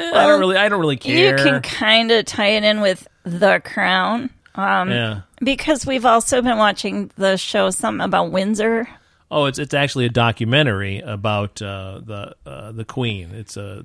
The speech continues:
Speaker 1: the House of Windsor or something
Speaker 2: House
Speaker 1: like
Speaker 2: of Windsor, and that one is about the,
Speaker 1: I
Speaker 2: the
Speaker 1: like that a little bit
Speaker 2: real
Speaker 1: more because that's actually real and it's
Speaker 2: Yeah.
Speaker 1: more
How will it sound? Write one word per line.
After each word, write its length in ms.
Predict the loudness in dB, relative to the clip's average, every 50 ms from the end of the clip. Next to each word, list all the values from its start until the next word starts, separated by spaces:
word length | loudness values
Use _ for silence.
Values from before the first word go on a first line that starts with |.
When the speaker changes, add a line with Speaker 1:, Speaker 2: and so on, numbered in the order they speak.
| -18
Speaker 1:
the 80 | -20 -18
House 320 | -12 -10 -8 -8 -8 -8
of 140 | -10 -8 -6
Windsor 320 | -6 -6 -6 -6 -6 -8
or 20 | -8
something 180 | -2 2 2
Speaker 2:
House 200 | 2 2 2 0
Speaker 1:
like 80 | -2 -4
Speaker 2:
of 80 | -2 -4
Windsor, 640 | -4 -4 -4 -2 0 2 2 4 4 2 2 0 0
and 240 | 0 0 0 2 2
that 380 | 2 4 4 2 2 0 -2
one 260 | -2 -2 0 0 0
is 220 | -2 -2 -4 -4 -4
about 440 | -4 -2 0 2 2 2 0 0 -2
the, 280 | -2 -2 0 -2 -2 -2
Speaker 1:
I 140 | 0 0
Speaker 2:
the 60 | 2 2
Speaker 1:
like 180 | 2 2 2
that 160 | 2 4 4
a 20 | 4
little 100 | 4 6
bit 60 | 6
Speaker 2:
real 160 | 6 6 6 6
Speaker 1:
more 140 | 6 4 4
because 240 | 2 0 0 2 2
that's 220 | 2 2 4 2
actually 320 | 0 0 0 -2 -2 -2
real 800 | -2 -4 -6 -6 -4 -2 2 2 2 4 4 2 2 2 0 0
and 80 | 0 2
it's 80 | 4
Speaker 2:
Yeah. 400 | 4 6 6 4 4 2 0 0 -2
Speaker 1:
more 160 | -2 -4